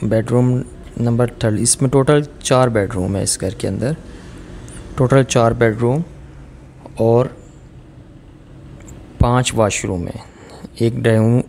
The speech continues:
ड्राइंग रूम के साथ बाहर करके वॉशरूम है गली में। ये देखें इसके साथ भी अटैच वॉशरूम है, सारे बेडरूम के साथ अटैच वॉशरूम है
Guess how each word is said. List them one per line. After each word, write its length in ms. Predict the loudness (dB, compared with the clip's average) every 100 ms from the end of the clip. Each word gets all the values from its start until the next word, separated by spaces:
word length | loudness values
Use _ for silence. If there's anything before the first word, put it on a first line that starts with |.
| -2
ड्राइंग 240 | 0 2 4
रूम 180 | 2
के 100 | 2
साथ 400 | 0 0 -2 -4 -18 -20 -20 -20 -20 -20 -20 -20 -10
बाहर 280 | -2 0 0
करके 400 | 2 0 0 -2 -2 -4 -20 -20 -20 -20 -18 -6
वॉशरूम 540 | -4 -2 -2 0 0 -2
है 540 | -8 -18 -14 -4 0
गली 240 | 0 2 0
में। 200 | -2 -6 -18 -20 -20 -20 -20 -20 -20 -20 -20 -20 -20 -20 -20 -20 -20 -20 -20 -20 -20 -20 -20 -20 -20 -16 -14 -14 -16 0
ये 60 | 2
देखें 400 | 2 0 -2 -4 -8 -20 -20 -20 -20 -20 -20 -20 -20 -14 -4
इसके 220 | -2 0
साथ 200 | 2 2
भी 120 | 2 0
अटैच 320 | 2 0 2
वॉशरूम 520 | 0 0 -4 -4 -2
है, 160 | -4 -6 -14 -20 -20 -20 -20 -20 -20 -20 -20 -20 -20 -20 -8
सारे 440 | -2 2 4 2
बेडरूम 400 | 4 2 2 -2
के 100 | -2
साथ 200 | -4 -2
अटैच 420 | -2 -4 -4 -4 -4
वॉशरूम 420 | -6 -4 -6 -6
है 160 | -4